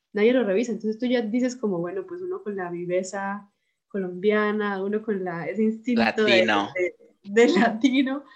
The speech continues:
Speaker 1: uno se, se, se quiere pues colar, sí, o sea, no quiere pagar, entonces uno dice, "Bueno, me monto, no me lo van a revisar".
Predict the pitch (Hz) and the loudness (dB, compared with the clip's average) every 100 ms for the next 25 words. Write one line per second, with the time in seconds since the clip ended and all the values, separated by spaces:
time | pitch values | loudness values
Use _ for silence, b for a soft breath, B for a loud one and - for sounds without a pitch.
0 | B - 233 247 277 254 180 190 214 175 | B -10 -4 0 4 4 4 0 -2 -4
1 | 185 233 - 214 226 226 226 - 190 202 | -2 -4 0 0 0 -4 -8 -4 0 2
2 | 220 240 226 185 202 202 214 220 254 247 | 4 2 -2 -4 -2 -2 -2 2 4 4
3 | 269 226 196 226 208 185 180 196 214 208 | 2 2 2 4 4 0 -10 -10 -2 0
4 | 214 214 202 202 180 180 190 220 226 214 | -2 -4 -8 -8 -10 -12 -4 -2 -2 -6
5 | 196 208 202 185 190 202 185 202 220 226 | -8 -8 -8 -10 -14 -18 -16 -8 -6 -4
6 | 226 | -6